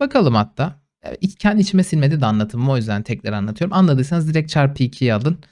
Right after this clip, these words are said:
Çok da fazla be-, beni dinlemekle uğraşmayın. Toplamları on olur. Bire dokuz yazabiliriz. İkiye sekiz yazabiliriz.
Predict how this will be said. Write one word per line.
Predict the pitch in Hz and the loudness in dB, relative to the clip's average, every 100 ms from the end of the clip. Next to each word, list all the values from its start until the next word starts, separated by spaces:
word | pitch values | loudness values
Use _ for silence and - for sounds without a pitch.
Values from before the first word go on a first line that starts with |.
| _ _ | _ _
Çok | - 143 | -6 -4
da | 123 | -2
fazla | 123 120 143 143 | -2 0 2 0
be-, | 135 139 | 0 2
beni | 120 135 | 2 2
dinlemekle | 135 127 123 117 139 | 2 2 0 2 2
uğraşmayın. | 123 110 - 117 180 - _ _ _ | 2 0 -2 -4 -4 -6 _ _ _
Toplamları | 214 208 285 277 247 | 0 2 0 2 2
on | 208 220 | 4 4
olur. | 170 117 - | 4 2 -2
Bire | 131 123 185 277 277 180 | -4 2 4 4 2 2
dokuz | 180 - 202 - _ _ _ | 0 0 -6 -8 _ _ _
yazabiliriz. | 127 110 101 101 98 - _ _ _ _ _ | -2 -2 -4 -6 -10 -18 _ _ _ _ _
İkiye | 175 - 208 | -6 2 2
sekiz | 202 135 139 156 | 2 0 0 0
yazabiliriz. | 123 113 104 104 104 | 2 0 -4 -8 -16